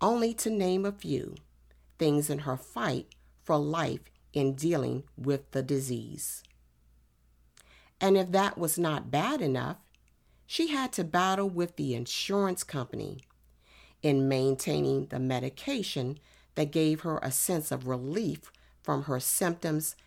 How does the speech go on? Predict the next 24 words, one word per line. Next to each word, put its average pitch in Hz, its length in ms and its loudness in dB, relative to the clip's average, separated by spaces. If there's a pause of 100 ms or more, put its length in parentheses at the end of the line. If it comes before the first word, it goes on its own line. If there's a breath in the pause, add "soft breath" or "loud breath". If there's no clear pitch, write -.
(180 soft breath)
and 131 320 -2
pain. 113 480 -8 (1300 soft breath)
Unfortunately, 214 1120 0 (500)
the 247 160 0
insurance 254 540 -2
company 165 600 -4 (300 soft breath)
would 208 120 6
no 202 200 6
longer 208 320 2
cover 240 400 -4
the 185 140 0
brand 196 440 -2
name 131 460 -2
of 156 140 -4
the 175 160 -4 (160)
drug 139 400 -2 (240)
prescribed 262 760 -4 (760 soft breath)
and 214 160 4
would 220 120 8
only 233 280 2
cover 208 460 -2
the 175 160 -4
generic 202 540 0
brand. 135 500 -6